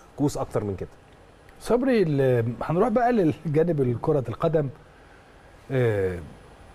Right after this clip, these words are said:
Speaker 2: البعض يحاول ان هو يضع فكرة مجاملة، آه، النادي الاهلي للفوز بالبطولة الافريقية في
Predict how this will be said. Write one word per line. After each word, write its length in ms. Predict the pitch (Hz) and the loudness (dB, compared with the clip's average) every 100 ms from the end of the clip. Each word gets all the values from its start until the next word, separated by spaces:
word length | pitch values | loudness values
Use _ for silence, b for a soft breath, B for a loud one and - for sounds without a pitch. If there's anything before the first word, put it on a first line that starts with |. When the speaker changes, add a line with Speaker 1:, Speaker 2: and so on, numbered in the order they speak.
| - | -2
Speaker 2:
البعض 420 | 151 202 269 220 | 2 4 4 2
يحاول 800 | 220 - - 240 240 233 208 170 - - | -2 -2 0 0 2 0 0 -4 -8 -10
ان 140 | 131 135 | -6 -2
هو 440 | 190 185 170 170 | 2 4 4 2
يضع 420 | 147 180 202 190 143 | 2 0 2 -2 -2
فكرة 400 | 196 196 175 160 - 139 | -6 -4 -4 -6 -10 -14
مجاملة، 680 | 131 143 156 180 170 165 - - | -8 -4 0 0 0 -2 -4 -8
آه، 280 | 127 123 127 | -6 -6 -6
النادي 280 | 131 160 147 | -4 -2 -2
الاهلي 480 | 131 170 165 156 - B B B | -2 -2 2 2 0 B B B
للفوز 380 | 139 123 175 175 | -2 2 2 2
بالبطولة 440 | 156 143 135 170 | 2 0 0 2
الافريقية 640 | 160 123 143 - 170 165 151 | 2 -2 -10 -4 0 2 0
في 480 | - 160 156 151 | 0 -2 2 2